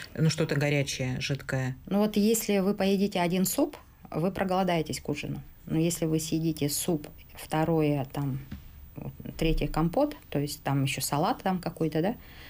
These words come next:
Speaker 2: Вот, обязательно у нас овощи должны присутствовать. Значит, вы к ужину тоже не проголодаетесь, то есть вы можете ужин запросто пропустить.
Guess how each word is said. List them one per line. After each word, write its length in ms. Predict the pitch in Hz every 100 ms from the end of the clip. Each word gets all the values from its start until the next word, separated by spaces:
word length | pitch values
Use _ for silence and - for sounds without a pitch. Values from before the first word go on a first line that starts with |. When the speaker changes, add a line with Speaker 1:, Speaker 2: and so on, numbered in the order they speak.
| - - - - -
Speaker 2:
Вот, 300 | - 151 147
обязательно 520 | 151 151 165 160 - 156
у 20 |
нас 240 | 151 147 -
овощи 320 | 165 151 147 147
должны 300 | 160 160 196
присутствовать. 720 | - 214 214 - 190 180 180 - - - -
Значит, 400 | 180 170 151 170
вы 260 | 190 233
к 100 | 240
ужину 500 | 202 208 190 170 160
тоже 260 | - 170 170
не 100 | 170
проголодаетесь, 720 | 170 151 151 151 156 147 143
то 100 | -
есть 180 | 139 147
вы 80 | 160
можете 280 | 170 -
ужин 260 | 160 185 165
запросто 360 | 160 165 165 -
пропустить. 600 | 147 - 151 - 143